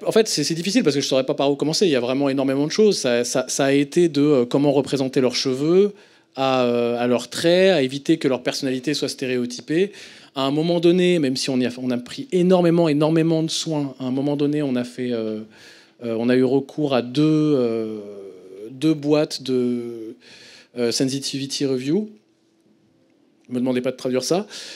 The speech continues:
Euh, voilà, de, de, deux boîtes tout simplement de commu-, de noirs améri-, alors en, en l'occurrence c'était des, c'était des Améri-, c'était deux boîtes américaines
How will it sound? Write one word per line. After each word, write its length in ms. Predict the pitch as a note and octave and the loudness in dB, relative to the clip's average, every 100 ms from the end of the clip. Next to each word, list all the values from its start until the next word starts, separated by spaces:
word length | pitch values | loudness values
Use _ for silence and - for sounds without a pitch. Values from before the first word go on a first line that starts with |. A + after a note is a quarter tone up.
| - _ D#3 | -20 _ 2
Euh, 720 | D3+ C#3 C3 C3 B2+ B2 A#2+ | 6 8 8 6 6 6 4
voilà, 240 | B2 C3+ E3+ | 6 4 4
de, 160 | C3+ | 2
de, 160 | B2+ C3 | 0 -2
deux 180 | C3 D#3 | 2 4
boîtes 420 | D#3 E3+ E3+ C#3 | 6 4 4 -4
tout 40 | - | -4
simplement 400 | C3+ C3 C3+ E3 | -4 0 0 0
de 80 | C#3 | 0
commu-, 300 | C#3+ C3+ C3 | -2 -4 -6
de 560 | C3+ B2 B2 A#2+ A#2+ | -2 0 0 -2 -2
noirs 200 | B2+ D3 | 2 2
améri-, 220 | C#3+ C3+ C3 | 4 2 0
alors 340 | C#3 C3+ C#3+ | -2 -2 -2
en, 60 | D3 | -4
en 160 | F3 E3 | 2 2
l'occurrence 340 | D#3+ E3+ F#3+ | 4 4 2
c'était 140 | D#3+ | 0
des, 320 | D3 C3+ C3 B2+ | 0 2 2 -2
c'était 160 | C3+ | -4
des 100 | B2+ | -2
Améri-, 360 | C3+ C3+ C3+ C#3 | -2 0 -2 -6
c'était 120 | - | -2
deux 100 | D#3+ | 0
boîtes 220 | E3+ E3 | 2 2
américaines 640 | D3+ C#3 C3 B2+ D#3+ F#3+ | 2 0 -2 0 -2 -2